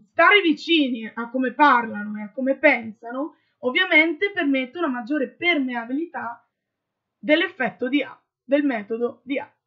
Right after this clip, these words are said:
Se io conosco cosa pensano, quali sono gli interessi, come si esprimono, cosa piace loro,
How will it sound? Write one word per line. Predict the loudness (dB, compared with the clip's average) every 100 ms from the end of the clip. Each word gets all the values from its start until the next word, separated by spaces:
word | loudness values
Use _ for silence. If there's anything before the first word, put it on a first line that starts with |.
| _ _ _ _ _ _ _
Se | 0
io | 2 2
conosco | 0 -2 -2 -2 -6 -12 -8
cosa | -4 0 2
pensano, | 4 2 0 -10 -16 -18 -20 _ _
quali | 0 0
sono | 0 2
gli | 4
interessi, | 4 4 2 2 2 -2 _ _ -18 -18 _
come | -4 0 0
si | -2
esprimono, | -6 -6 -2 2 2 -2 -6 -10 -14 _ _
cosa | _ 2 2 -2
piace | 0 6 6 6 2 -2
loro, | -2 -6 -8 -10 -14